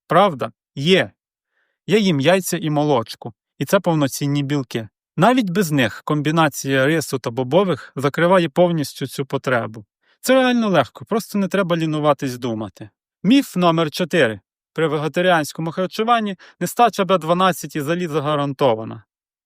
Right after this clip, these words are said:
Правда, гарантована тільки тоді, якщо в тебе дуже бідний раціон. Яйця і молочка гарантовано дають мені Б дванадцять в нормі без добавок.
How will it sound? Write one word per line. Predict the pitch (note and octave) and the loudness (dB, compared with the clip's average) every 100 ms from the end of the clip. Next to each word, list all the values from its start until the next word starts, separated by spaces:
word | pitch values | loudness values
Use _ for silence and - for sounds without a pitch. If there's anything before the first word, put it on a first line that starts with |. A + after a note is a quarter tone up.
| - | 0
Правда, | G3 G3+ A#2+ G#2+ _ | 4 4 0 -6 _
гарантована | - F#3 F#3+ A3 G3+ G3 | -4 -2 0 0 0 -2
тільки | G3 F3+ | -4 -4
тоді, | F3 F#3 F#3+ | -6 -4 -4
якщо | D3 - D#3+ | -4 -6 -6
в | |
тебе | C#3+ D3 D3 | -2 -2 -2
дуже | C#3 C3 | -4 -4
бідний | C3+ C3+ B2 B2+ C3 | -4 -4 -4 -6 -6
раціон. | F3 C3 - C#3 B2 G#2 G2 _ _ _ _ | -6 -6 -4 -2 -2 -4 -10 _ _ _ _
Яйця | C#3 F#3+ G3+ F3+ | 2 2 2 -2
і | E3 | 0
молочка | E3+ G3+ G#3+ - B2 | 2 2 2 -2 -6
гарантовано | G#2+ E3 G3 F#3 F#3 C#3 B2 | 0 2 4 4 4 4 2
дають | B2 C#3+ C#3 | 0 0 -2
мені | C#3 C#3 | -2 0
Б | A#2+ C#3 | 2 2
дванадцять | B2 C3 B2 A2+ - - | 2 0 0 -2 -6 -4
в | |
нормі | D3 D3 C3 | -2 -2 -4
без | A#2+ A#2+ A2+ | -4 -4 -2
добавок. | B2+ B2 A2+ G#2+ - - | -2 2 2 0 -8 -18